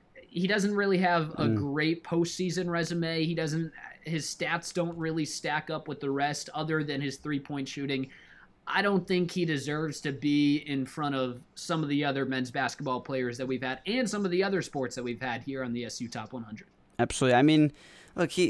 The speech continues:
Speaker 2: th-, there's definitely a spot for him on the list. I'm not gonna, I'm not gonna dispute that, but, you know, does he, I guess, I guess the, I posed the question, does he belong over even, you know, Michael Car-, Carter, Michael Carter
Speaker 1: No.
Speaker 2: Williams, who we just talked
Speaker 1: No.
Speaker 2: about at seventy? So,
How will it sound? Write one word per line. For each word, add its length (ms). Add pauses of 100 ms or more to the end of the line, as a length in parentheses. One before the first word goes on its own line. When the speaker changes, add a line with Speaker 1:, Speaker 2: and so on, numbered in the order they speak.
Speaker 2:
th-, 240
there's 180
definitely 220
a 20
spot 320
for 140
him 80
on 100
the 80
list. 560
I'm 140
not 160
gonna, 260
I'm 80
not 140
gonna 160
dispute 400
that, 340
but, 300 (560)
you 180
know, 260
does 200
he, 420
I 120
guess, 200
I 80
guess 180
the, 160
I 100
posed 320
the 60
question, 440
does 240
he 160
belong 580
over 460
even, 320
you 100
know, 60
Michael 300
Car-, 200 (120)
Carter, 540
Michael 400
Carter 220
Speaker 1:
No. 40
Speaker 2:
Williams, 340
who 80
we 160
just 240
talked 260
Speaker 1:
No. 60
Speaker 2:
about 160
at 80
seventy? 380
So, 360